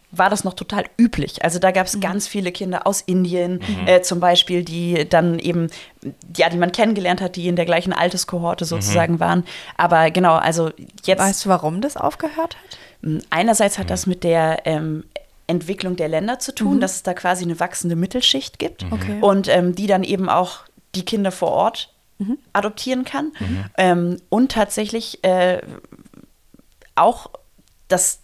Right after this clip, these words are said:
Speaker 1: also das, ich kenn auch einige
Speaker 2: Mhm.
Speaker 1: Menschen sehr gut, die adoptiert sind. Und das kann hervorragend klappen, aber das ist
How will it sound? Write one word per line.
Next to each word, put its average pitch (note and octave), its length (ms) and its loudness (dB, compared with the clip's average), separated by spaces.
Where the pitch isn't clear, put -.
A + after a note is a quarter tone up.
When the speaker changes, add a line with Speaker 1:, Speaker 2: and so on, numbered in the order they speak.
Speaker 1:
also E3+ 280 0
das, F#3 340 0
ich - 160 -12
kenn B3+ 240 4
auch - 320 0
einige A#3 720 0
Speaker 2:
Mhm. G3 300 -6
Speaker 1:
Menschen A3 420 0
sehr A3+ 280 0
gut, C4 180 -4
die A3+ 80 -2
adoptiert G3+ 400 -6
sind. D4+ 260 -4
Und G#3+ 80 2
das F#3+ 120 0
kann G3 140 0
hervorragend G3+ 720 0
klappen, - 420 -4
aber F#3 140 0
das F#3 180 -2
ist - 280 -4